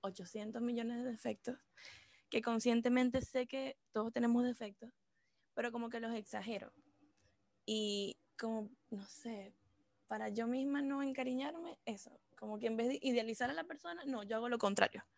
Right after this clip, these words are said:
Yo en mi mente la pongo como, sí, todos los defectos que pueda tener. Y no sé cómo controlar eso. Lo estoy tratando con psicoterapia, pero aún no logro como,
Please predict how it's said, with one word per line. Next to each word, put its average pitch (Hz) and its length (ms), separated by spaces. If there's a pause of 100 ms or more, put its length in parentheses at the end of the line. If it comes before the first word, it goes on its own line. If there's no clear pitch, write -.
(800)
Yo 220 160
en 226 100
mi 233 80
mente 240 320
la 226 120
pongo 226 540 (400)
como, 226 540 (320)
sí, - 180 (460)
todos 370 200
los 359 140
defectos 320 380
que 285 100
pueda 247 260
tener. 240 220 (1500)
Y 220 80
no 220 120
sé 233 180
cómo 233 240
controlar 226 360
eso. 202 240
Lo 220 140
estoy 220 200
tratando 247 340
con 269 240
psicoterapia, 294 720 (1040)
pero 208 280
aún 208 360
no 214 140
logro 208 380
como, 190 520